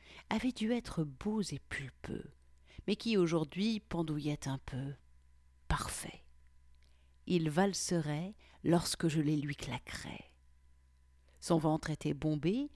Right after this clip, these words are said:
mais pas mou. À n'en pas douter, elle fréquentait une salle de gym. Elle avait de bonnes hanches qui m'offriraient une prise solide lorsque viendrait l'heure de la chevaucher.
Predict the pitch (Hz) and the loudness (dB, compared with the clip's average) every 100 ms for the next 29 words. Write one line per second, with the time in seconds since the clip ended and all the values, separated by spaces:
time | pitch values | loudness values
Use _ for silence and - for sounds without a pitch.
0 | - - 151 156 - 156 156 139 180 - | -18 -6 -2 -2 0 0 0 -2 -4 -10
1 | - - - - - - 165 170 147 151 | -20 -20 -20 -20 -20 0 2 4 4 2
2 | 143 143 208 190 143 - 156 151 - 170 | 2 -2 0 0 0 -2 0 0 0 0
3 | 147 143 143 143 143 135 117 117 127 131 | 0 0 -2 2 0 0 -4 -6 -8 -12
4 | - - - - - - - - - 190 | -16 -20 -20 -20 -20 -20 -20 -14 2 4
5 | 202 208 156 139 208 226 - 175 233 277 | 6 6 4 6 4 4 2 2 0 -6
6 | - - - - - - - 180 226 - | -8 -10 -10 -20 -20 -16 -2 2 2 0
7 | - 202 175 160 - 139 139 - 214 196 | -4 -2 0 -2 -2 -2 -2 -2 -2 -2
8 | - - 165 143 143 170 175 180 - - | -4 -2 -2 -2 -4 -4 -6 -8 -12 2
9 | 160 160 - 165 143 165 156 151 151 175 | 2 4 2 -2 2 2 2 2 2 2
10 | 170 139 143 - - 135 147 - - - | 0 -2 -2 -2 -2 -2 -2 -2 -2 -4